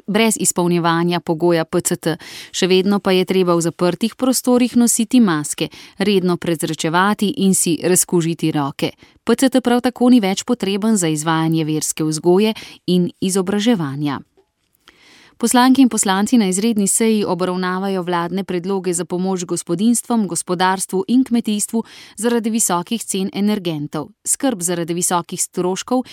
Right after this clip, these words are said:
je skupni imenovalec vseh, a očitno ne dovolj velik, da bi zakon doživel enotno podporo.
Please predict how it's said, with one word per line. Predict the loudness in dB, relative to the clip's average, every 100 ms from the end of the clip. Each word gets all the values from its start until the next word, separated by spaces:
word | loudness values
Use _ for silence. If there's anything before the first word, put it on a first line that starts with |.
| -16 -6
je | -4
skupni | -2 0 2 2
imenovalec | 0 -2 -2 -2 -4 -4
vseh, | -4 -4 -8 -4
a | -4
očitno | 0 0 2 0
ne | -2
dovolj | -4 -2 -2 -2
velik, | -4 -2 -4 -4
da | -6
bi | -4
zakon | -4 -4 -4 -4 -2
doživel | -4 -4 -4 -4 -2
enotno | -2 -2 -6 -8
podporo. | -8 -10 -6 -6